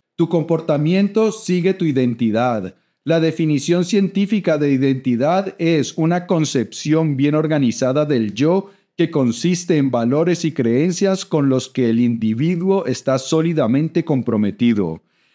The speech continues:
Cada pequeña acción que tomas hacia tu futuro yo mejora tu nivel de compromiso y conocimiento. Cada pequeña acción hacia tu futuro yo es la evidencia de tu fe.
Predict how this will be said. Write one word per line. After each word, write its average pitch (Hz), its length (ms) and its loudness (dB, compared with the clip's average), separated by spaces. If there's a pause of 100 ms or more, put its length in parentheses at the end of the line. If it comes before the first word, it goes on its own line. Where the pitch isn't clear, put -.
(160)
Cada 226 300 0
pequeña 170 380 0
acción 175 460 -2
que 135 140 0
tomas 160 360 0
hacia 139 340 0
tu 123 200 0
futuro 147 540 0
yo 170 420 -2 (140)
mejora 156 540 0
tu 156 100 2
nivel 135 360 0
de 160 140 -2
compromiso 131 720 0
y 175 80 -2
conocimiento. 117 1080 0 (260)
Cada 175 280 0
pequeña 156 440 0
acción 156 480 0
hacia 131 300 0
tu 123 120 0
futuro 143 480 0
yo 165 340 0 (220)
es 143 180 -2
la 151 120 2
evidencia 139 640 0
de 135 120 2
tu 101 180 -4
fe. 117 440 -2